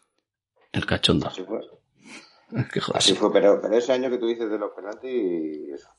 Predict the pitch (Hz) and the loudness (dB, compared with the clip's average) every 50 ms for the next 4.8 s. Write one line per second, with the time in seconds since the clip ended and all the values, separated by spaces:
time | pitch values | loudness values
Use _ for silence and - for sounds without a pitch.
0 | _ 85 82 - - 85 87 78 76 76 82 80 - 87 80 85 85 82 82 82 | _ -18 -16 -10 -8 -6 -6 -2 -2 -2 0 0 0 2 4 4 4 6 6 6
1 | 78 80 80 82 82 80 90 87 82 85 80 73 - 80 76 76 78 - 76 80 | 6 6 4 2 0 0 0 0 0 0 -2 -2 -2 -2 -2 -2 -2 -2 -2 -2
2 | 90 98 98 90 - - - - - - - - - 131 143 - - - 139 95 | -2 -2 -2 -2 -4 -6 -10 -10 -10 -8 -6 -6 -4 -4 -4 -2 -2 0 0 2
3 | 101 107 - 107 98 - 101 107 113 117 117 110 - - - - - - - - | 2 2 2 0 0 2 2 2 2 2 2 0 0 -4 -8 -12 -16 -20 -10 -4
4 | - 101 98 135 101 - - 104 107 104 110 123 113 107 143 - | -2 0 0 0 0 2 4 4 4 4 4 4 4 4 2 0